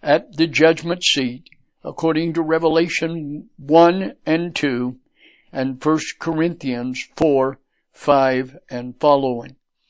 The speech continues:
Second Corinthians five ten, First John two twenty-eight. Rome, in Romans chapter fourteen, verse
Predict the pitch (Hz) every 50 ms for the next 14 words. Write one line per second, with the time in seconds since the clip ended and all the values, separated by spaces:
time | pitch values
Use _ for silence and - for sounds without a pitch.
0 | _ _ - _ - - - 175 170 170 - 170 147 143 - 143 147 147 143 135
1 | 135 - - 143 131 123 127 123 - - - 147 143 139 135 135 131 131 - _
2 | - - - 165 156 147 127 - - - - _ _ _ - 156 156 143 - -
3 | - - 135 156 160 147 139 135 127 131 127 131 _ _ _ _ _ _ _ _
4 | _ _ - - 170 165 147 143 - - 151 151 147 151 151 151 147 160 165 143
5 | 110 - _ _ _ _ _ _ _ - - _ _ - 143 151 165 185 190 180
6 | - 180 170 160 156 156 170 190 190 185 170 151 147 143 139 127 - - - _
7 | _ _ _ _ _ _ - - 185 175 175 175 165 151 - - 185 180 170 170
8 | 165 - 165 165 151 147 143 156 160 147 139 -